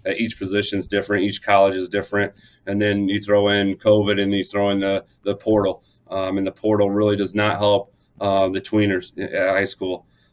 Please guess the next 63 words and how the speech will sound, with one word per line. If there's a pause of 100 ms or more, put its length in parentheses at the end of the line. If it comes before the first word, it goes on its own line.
(140)
And,
um, (320)
so,
you
know,
I,
I
do
whatever
I
can.
You
know,
I,
I
try
to
do
as,
as
much
as
I
can,
and, (360)
and, (260)
you
know,
at
the
end
of
the
day, (380)
um,
you
know, (1200)
a
lot
of
times,
you
know,
it's,
it's
you're
playing
the
field.
There's
a
lot
of
things,
there's
a
lot
of
variables
that
they
can't
control.